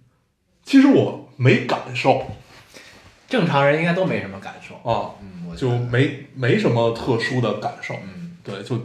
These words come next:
Speaker 1: 感觉好像也没有什么不一样。
Speaker 2: 嗯。
Speaker 1: 但是我三十岁那天，我三十岁那天发生一事儿，特别有意思。对，那天生日的时候，上午有一面试。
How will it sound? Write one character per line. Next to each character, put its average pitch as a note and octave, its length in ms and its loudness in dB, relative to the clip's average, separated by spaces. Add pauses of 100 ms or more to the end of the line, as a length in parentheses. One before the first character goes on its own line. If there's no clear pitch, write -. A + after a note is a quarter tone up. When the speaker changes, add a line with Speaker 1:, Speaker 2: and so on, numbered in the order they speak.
(680)
Speaker 1:
感 A2+ 160 2
觉 E3+ 120 4
好 G3+ 140 -2
像 C#3 120 4
也 A2 120 0
没 G2+ 140 -4
有 D#3 100 2
什 G#2 100 -6
么 G#2+ 120 -2
不 - 160 -8
一 G2 140 -10
样。 G#2 120 0 (320)
Speaker 2:
嗯。 F2 320 -16 (480)
Speaker 1:
但 D#3 120 2
是 - 60 -2
我 - 60 -8
三 F#3+ 120 -4
十 G3+ 60 -2
岁 B2 100 -4
那 D#3+ 80 -6
天， G3 140 -8 (160)
我 A#2+ 80 -6
三 F#3 160 -4
十 G3+ 80 -2
岁 D#3+ 100 -6
那 C3 60 -4
天 C#3 120 -4
发 F#3+ 140 -6
生 G#3 120 -4
一 A#3 60 -6
事 G#3+ 180 -8
儿， - 60 -4
特 - 140 -14
别 G#2 100 -8
有 F#2+ 60 -14
意 F2 200 -10
思。 - 160 -20 (680)
对， A2 300 -4
那 D#3 60 -6
天 G#3 400 -2 (220)
生 A#3 240 2
日 F#3 40 2
的 A#2+ 100 0
时 A2+ 120 -4
候， A#2+ 340 2
上 E3 300 0
午 E3+ 60 0
有 C3+ 100 -2
一 - 80 -6
面 F3+ 260 -2
试。 - 300 -8